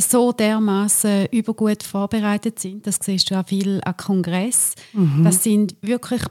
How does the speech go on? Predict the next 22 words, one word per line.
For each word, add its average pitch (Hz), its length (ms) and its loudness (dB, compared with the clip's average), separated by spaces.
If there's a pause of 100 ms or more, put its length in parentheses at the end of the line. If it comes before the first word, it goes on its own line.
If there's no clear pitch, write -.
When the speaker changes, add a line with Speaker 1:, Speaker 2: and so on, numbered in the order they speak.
Speaker 1:
brillant 214 840 -4
gescheite 233 640 0
Leute, 226 560 -2
also 214 180 0
im 214 100 0
Kopf - 400 -4
haben 214 240 0
sie - 140 -4
alles 254 560 0
und 220 320 0
das 202 180 0
können 208 180 2
sie 190 160 0
auch 180 200 0
perfekt 180 680 -4
zu 196 140 -4
Papier 208 580 -6
geben, 233 280 -2
rhetorisch 196 600 -2
geht's 180 360 -2
auch 180 300 0
noch, 233 180 2